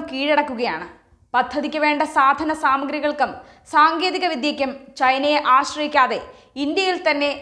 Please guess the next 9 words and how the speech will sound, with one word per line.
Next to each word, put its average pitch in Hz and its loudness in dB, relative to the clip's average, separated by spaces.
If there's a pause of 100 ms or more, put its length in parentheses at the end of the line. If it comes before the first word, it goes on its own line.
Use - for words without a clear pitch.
(160)
ഒരുക്കാൻ 254 2 (360)
ആലോചനയുള്ളതായാണ് 269 2
റിപ്പോർട്ട്. 214 -4 (400)
പദ്ധതിക്ക് 453 4
വേണ്ട 370 4 (420)
വയഡക്റ്റുകൾ 330 4 (100)
നിർമ്മിക്കാനുള്ള 311 2 (260)
ഹൈടെക് 294 0
മെഷീനുകൾക്ക് 294 -2